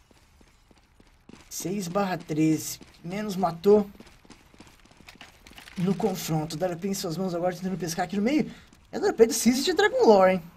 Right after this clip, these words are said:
Sizid não tá, né, nem a W P principal do time tá est-, ostentando nas skins.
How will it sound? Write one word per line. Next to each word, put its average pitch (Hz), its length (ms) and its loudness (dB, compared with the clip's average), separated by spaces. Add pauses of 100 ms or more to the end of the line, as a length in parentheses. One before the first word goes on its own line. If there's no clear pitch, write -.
Sizid 233 320 -8
não 262 100 -8
tá, 254 260 2 (440)
né, 202 120 0
nem 247 240 4
a - 20 2
W 277 200 8
P 269 100 0
principal 247 380 -2
do 226 120 -2
time 294 360 0
tá 330 400 -2
est-, 320 140 -2 (140)
ostentando 294 680 0
nas 320 140 2
skins. 214 640 2